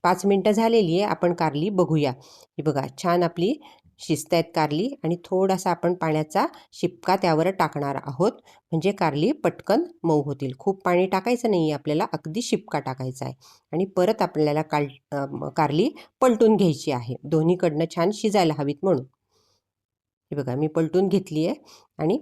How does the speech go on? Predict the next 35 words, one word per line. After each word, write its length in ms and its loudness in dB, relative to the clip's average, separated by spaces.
परत 240 2
झाकण 340 -4
ठेवलं 300 -8
आहे. 100 -10
एक 160 -4
दोन 200 4
ते 120 0
तीन 260 2
मिनिटं 280 2
झालेली 500 2
आहे 100 0
आणि 180 2
आपला 360 0
मसाला 360 0
पण 160 0
मी 220 4
त्यावर 280 2
मघाशी 540 -2
टाकलेला 420 2
होता. 320 -6
आता 140 -2
कारली 380 2
छान 240 2
शिजलेली 600 2
आहेत 160 -2
बघा, 280 -2
मऊ 300 2
झालेली 460 0
आहेत. 300 -8
अगदी 380 0
थोड्याशा 400 2
पाण्यात 420 2
ही, 120 4
अ, 240 2
कारली 360 2